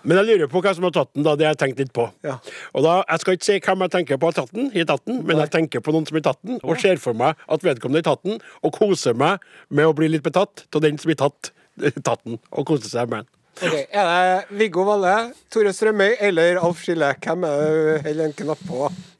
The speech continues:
Speaker 1: Tre gode kandidater, men ingen av dem var nok riktig.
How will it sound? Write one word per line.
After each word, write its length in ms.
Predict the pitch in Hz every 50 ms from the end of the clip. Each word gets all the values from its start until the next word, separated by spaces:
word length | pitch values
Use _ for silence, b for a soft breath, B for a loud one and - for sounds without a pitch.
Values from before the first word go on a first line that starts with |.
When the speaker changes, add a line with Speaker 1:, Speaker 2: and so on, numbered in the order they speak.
| - -
Speaker 1:
Tre 280 | - 95 92 95 101 98
gode 300 | 110 120 104 101 104 101
kandidater, 680 | - 113 120 127 135 131 135 123 117 - - 175 180 175
men 240 | 151 131 131 139
ingen 300 | 139 139 139 139 139 143
av 140 | 147 147 147
dem 160 | 147 143 151
var 120 | 151 143 139
nok 200 | 143 143 - 151
riktig. 420 | 151 151 - - - - 107 90